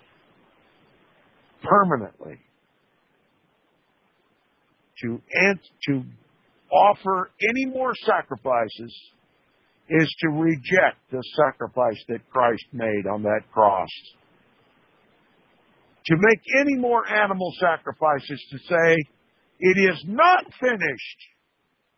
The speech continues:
Any more sacrifices to say,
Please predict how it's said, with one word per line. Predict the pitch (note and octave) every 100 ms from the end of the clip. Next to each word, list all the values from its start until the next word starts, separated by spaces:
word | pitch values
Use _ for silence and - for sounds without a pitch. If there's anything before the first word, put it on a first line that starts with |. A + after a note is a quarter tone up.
| _ _ _ _ _ _ _ _ _ _ _ _ - A#3+
Any | B3+ B3
more | A3+ A3
sacrifices | - G#3 F#3+ - D3+ E3+ E3+ D3+ D3+ C#3+ -
to | C#3
say, | - D#3+ D#3 D3+ D3